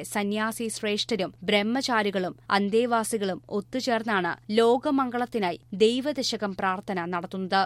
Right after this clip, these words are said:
ലോകം മുഴുവൻ സുഖം പകരാനായി നടത്തുന്ന പ്രാർത്ഥനയും ശിവഗിരി ടി വിയിൽ തത്സമയം കാണാം. ഗുരുഭക്തർ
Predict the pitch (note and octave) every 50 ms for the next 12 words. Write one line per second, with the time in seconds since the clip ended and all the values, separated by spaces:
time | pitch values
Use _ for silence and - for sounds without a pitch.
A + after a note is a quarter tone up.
0 | - - A#3 A#3 C4 C4 D4 D#4 - F4 E4+ D#4 C#4+ C4+ A#3+ C#4 B3+ A#3+ G3 F#3
1 | - A#3+ A3 - B3+ B3+ B3 A#3+ A#3 G3+ G#3 G#3 G#3 G#3 G3+ F#3+ F3+ E3+ - -
2 | - G#3 G3+ G3 G#3 - A3+ G#3+ G#3 F#3+ - G3+ G3+ F#3+ F#3+ G#3 - - A3+ G#3
3 | F#3+ F3+ - - - - C4+ B3+ C4 A3+ C#4+ C#4+ C#4+ B3 - - A#3+ A#3 G3+ F#3+
4 | F3+ F3 - - G3+ G3+ G3+ - - A#3+ G#3 F#3 F3 F3+ F3+ - F#3+ F#3 F3+ F#3
5 | F#3+ F#3 - - - A3 B3 C#4+ D4 E4+ C#4+ - - - - - A3 F#3